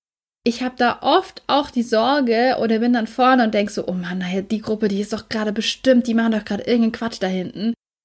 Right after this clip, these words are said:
Und wenn ich dann aber hingehe, dann denk, „Nee,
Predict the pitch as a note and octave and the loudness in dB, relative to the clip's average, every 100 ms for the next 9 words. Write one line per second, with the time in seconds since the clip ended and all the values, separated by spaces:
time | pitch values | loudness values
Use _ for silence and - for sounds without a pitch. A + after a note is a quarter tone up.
0 | _ - A3+ A#3 A#3 - _ - A3+ B3+ | _ 0 4 6 4 0 _ -2 2 4
1 | C#4 A#3+ A#3 G#3 G#3+ C4 F4 C4 B3 A#3+ | 6 4 4 2 4 6 6 6 4 4
2 | A3+ G3+ A3+ E4 E4+ G#3 | 0 -2 -2 0 2 2